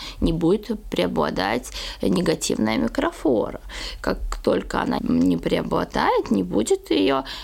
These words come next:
мы меньше будем болеть. Поэтому очень важно, чтобы микрофлорный баланс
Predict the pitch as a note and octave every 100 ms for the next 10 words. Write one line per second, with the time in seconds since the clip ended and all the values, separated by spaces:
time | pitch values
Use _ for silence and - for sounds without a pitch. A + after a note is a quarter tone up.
0 | - F#3 F3 A3+ G3 F2+ F#2+ - F#3 E3+
1 | - - - C4 B2 E2 - - - F2
2 | - - F#3+ - - E3+ E3 - E3+ G2
3 | B3+ C4 F#3+ - F#3 - - - E2+ -
4 | - - G2 F#2+ F2 E2+ E2 F#2 F#2+ D#2+
5 | -